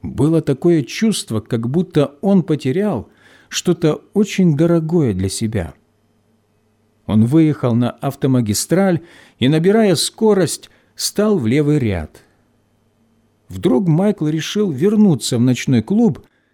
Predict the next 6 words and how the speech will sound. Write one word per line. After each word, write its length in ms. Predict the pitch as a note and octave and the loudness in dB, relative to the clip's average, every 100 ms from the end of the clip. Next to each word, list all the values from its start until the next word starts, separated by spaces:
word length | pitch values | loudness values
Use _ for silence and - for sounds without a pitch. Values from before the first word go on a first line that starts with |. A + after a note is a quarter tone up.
| _ _ _ _ | _ _ _ _
и 120 | C3+ | 0
выгнать 540 | D#3+ C#3+ A3 F3 E3 C3 | 2 2 4 4 2 0
со 160 | D3+ | -2
сцены 580 | C#3 - G3 F#3 A2 C#2+ _ _ _ | -2 -2 0 2 0 -4 _ _ _
развратную 840 | - A#2+ C#3+ A#2 E3+ F#3+ F#3+ E3+ D#3+ | -4 -2 0 0 0 0 2 2 2
танцовщицу. 1000 | D3+ D#3 - C#3+ - - B2 - D#2+ | 0 -2 0 -4 -4 -4 -6 -6 -12